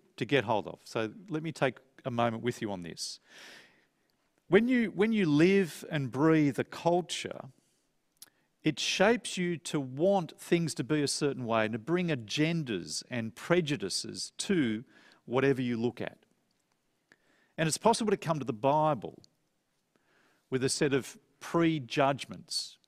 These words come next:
with a set of agendas, that I want the Bible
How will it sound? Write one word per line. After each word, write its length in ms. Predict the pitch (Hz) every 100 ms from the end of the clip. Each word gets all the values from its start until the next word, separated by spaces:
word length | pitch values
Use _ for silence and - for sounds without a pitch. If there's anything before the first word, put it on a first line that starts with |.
| _ _ 185
with 160 | 143 123
a 60 | -
set 220 | 170 143
of 80 | 123
agendas, 760 | 107 101 185 131 117 82 80
that 120 | 117 -
I 140 | 135
want 480 | 131 120 175 240 190
the 80 | 180
Bible 720 | 135 170 170 131 95 95